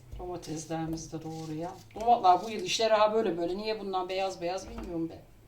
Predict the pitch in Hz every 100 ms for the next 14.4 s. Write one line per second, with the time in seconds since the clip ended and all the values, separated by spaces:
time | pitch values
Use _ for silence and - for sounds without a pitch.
0 | - - - - - - - - - 202
1 | 202 - 202 208 202 190 160 156 - -
2 | - _ - _ - - - - - -
3 | - - - - - - - - - -
4 | - - - - 247 269 226 214 226 285
5 | - - - - - - - - - -
6 | - - - - - - - _ - -
7 | 240 240 226 226 - 233 233 220 208 208
8 | 208 160 156 156 - - - - - -
9 | - - - - - - - - - -
10 | - - - 370 - - 190 185 180 175
11 | - 170 165 156 160 180 170 165 175 165
12 | 165 - - - _ _ - - - -
13 | - - - - - - 175 170 165 160
14 | 165 165 170